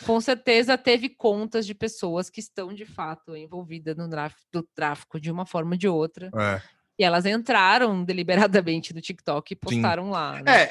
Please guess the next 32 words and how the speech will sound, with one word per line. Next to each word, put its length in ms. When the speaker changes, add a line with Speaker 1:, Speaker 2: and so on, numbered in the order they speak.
Speaker 2:
eu 80
acho, 260
eu, 460
eu 120
acho 180
que 100
não 160
necessariamente 720
são 200
as 120
be-, 240
é, 420
é 40
a 140
pessoa 640
que 100
tá 240
lá 420
e, 520
e, 720
e 340
tá 720
Speaker 1:
É, 200
não, 180
Speaker 2:
É. 140
Speaker 1:
é, 20
tipo, 220
o 180
próprio, 720
Speaker 2:
É. 220
Speaker 1:
é 60
o 120